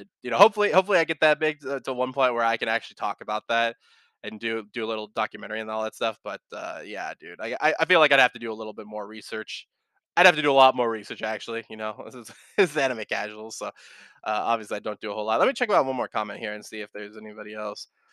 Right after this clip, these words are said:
Uh, "Watching anime was so hard, I remember only being able to watch it on V H S if it was available at Blockbuster or some random mom and pop store."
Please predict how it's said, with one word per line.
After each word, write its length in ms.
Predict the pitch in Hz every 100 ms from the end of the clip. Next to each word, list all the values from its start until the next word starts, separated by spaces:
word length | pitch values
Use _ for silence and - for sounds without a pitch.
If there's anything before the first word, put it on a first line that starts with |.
| _ _ _ _ -
Uh, 120 | 123
"Watching 280 | 147 185 175
anime 160 | 165
was 160 | 156 127
so 180 | 139 127
hard, 260 | 123 123
I 60 | 117
remember 260 | 123 143 123
only 200 | 131 131
being 160 | 127
able 140 | 123 117
to 60 |
watch 240 | 113 117 -
it 60 |
on 160 | - 107
V 120 | 104
H 140 | 104 117
S 240 | 117 113
if 120 | 107
it 40 | 107
was 120 | 107
available 400 | 107 120 120 117
at 80 | 95 117
Blockbuster 540 | 113 - 107 - 104
or 60 | 110
some 220 | 113 107
random 280 | 107 113 107
mom 220 | 107 107
and 80 | 104
pop 180 | 123
store." 180 | - 107